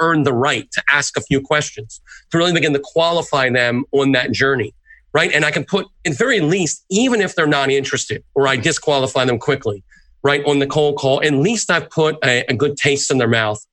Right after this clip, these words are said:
for me and my firm. So maybe later on, when they need something, they think of me. Why? Because I didn't call them up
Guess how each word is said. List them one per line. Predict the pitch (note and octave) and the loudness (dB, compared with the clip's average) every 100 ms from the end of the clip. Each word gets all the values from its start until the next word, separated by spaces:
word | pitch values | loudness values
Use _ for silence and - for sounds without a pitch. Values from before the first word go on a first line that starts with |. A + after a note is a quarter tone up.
| _ _ - | _ _ -4
for | E3 C#3 | 0 2
me | C3 D#3 D#3 E3+ | 2 2 2 0
and | B2+ | 0
my | B2+ B2 | 0 -2
firm. | A#2+ C3+ A#2 | -2 -2 0
So | D#3 | 0
maybe | D#3 C3+ | 2 2
later | D3+ D#3+ C3+ | 2 0 0
on, | D#3 F3 B2 C#3+ | 0 0 0 0
when | C#3 C#3 | 0 0
they | C3+ | 2
need | C3 E3+ G3 | 2 0 0
something, | C#3+ B2 C3 | -2 0 0
they | B2+ | 0
think | D3 C#3 | -2 -2
of | A2 | 0
me. | C#3 C3+ | 2 2
Why? | A2+ C#3+ D3 A#2+ - _ _ - | 2 2 0 -2 -6 _ _ -6
Because | D3+ E3+ | -2 0
I | D3+ | 0
didn't | F#3 G#3 F3 - - | 0 0 -2 -6 0
call | F3 F#3+ | 2 2
them | E3+ D3+ | 2 2
up | D#3 C#3 | 0 -2